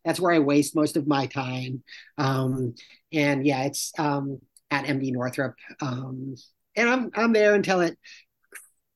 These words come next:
craters into the ground or whatever it's gonna do. Um, I've, you know, I put in the time there. I do have some, I have some people I interact with regularly. I, I do, and, you know, I like my feed.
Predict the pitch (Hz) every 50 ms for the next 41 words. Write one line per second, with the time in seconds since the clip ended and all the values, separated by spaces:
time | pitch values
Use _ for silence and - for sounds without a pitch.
0 | _ _ _ _ _ _ _ 190 185 175 165 180 175 147 165 175 143 165 165 160
1 | 135 139 156 147 151 151 156 160 147 147 143 147 147 143 135 151 156 147 127 -
2 | - 143 143 143 127 143 143 139 139 143 139 - - - - - - - _ _
3 | _ - 147 143 143 147 143 135 135 127 123 - _ _ _ _ - - _ -
4 | 147 165 165 156 147 - - _ - 170 156 127 123 120 120 127 123 - - _
5 | - 151 180 - - 214 214 208 196 185 - - 156 147 147 151 151 147 143 143
6 | 143 143 139 139 139 135 123 - _ _ _ - 151 143 175 180 151 175 165 156
7 | 143 - - 151 139 135 135 123 - _ _ _ _ _ _ _ - - - -
8 | - 226 240 254 - - 277 - - 247 254 233 - 220 214 202 196 202 202 190
9 | 190 190 185 - 208 185 156 123 143 160 165 180 170 160 156 151 160 143 139 143
10 | 147 143 143 - _ - - - - _ _ _ _ _ _ _ _ _ _ _
11 | _ - 170 170 139 147 151 170 185 185 175 156 131 - - 147 160 185 190 190
12 | 190 190 180 185 196 - 202 208 196 - - 170 170 - 220 233 226 -